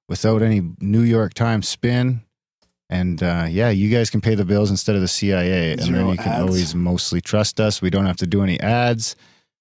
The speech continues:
Speaker 1: And we know you guys are liking the show, and you're downloading it, and you're listening to it. So, hey, buck a month, two bucks a month, five bucks a month, sign up for something. And if, if you can't afford it, check out the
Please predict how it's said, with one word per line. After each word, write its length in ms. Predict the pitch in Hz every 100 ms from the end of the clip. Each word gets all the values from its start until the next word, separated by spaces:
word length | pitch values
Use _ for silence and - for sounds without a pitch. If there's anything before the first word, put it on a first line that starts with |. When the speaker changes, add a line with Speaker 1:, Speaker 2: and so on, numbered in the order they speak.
| _ _ -
Speaker 1:
And 200 | 92 90
we 80 | 92
know 140 | 101
you 140 | 117 107
guys 280 | 113 117
are 60 | 113
liking 320 | 110 113 110
the 60 | 110
show, 400 | - 127 127 117
and 120 | 104 92
you're 80 |
downloading 540 | 80 104 120 120 117 117
it, 20 |
and 80 | 80
you're 100 | 104
listening 320 | 123 - 110
to 200 | - 107
it. 140 | 104 -
So, 240 | - 104
hey, 320 | 98 120 117 _ _ _ _ _ _ _ _ -
buck 180 | 95
a 40 | 104
month, 280 | 104 104 -
two 140 | -
bucks 280 | 104 104 -
a 40 |
month, 300 | 101 104 - -
five 200 | 98 104
bucks 240 | 107 -
a 40 | 101
month, 260 | 107 - - _ -
sign 180 | 92
up 80 | 98
for 80 | -
something. 420 | 98 90 87 85 _ _ _ _ _ _
And 100 | -
if, 160 | 110 -
if 200 | 107 101
you 60 | 98
can't 220 | - 123
afford 280 | 120 120 127
it, 120 | 127 _ -
check 220 | 117 127
out 140 | 117
the 460 | 110 110 104 98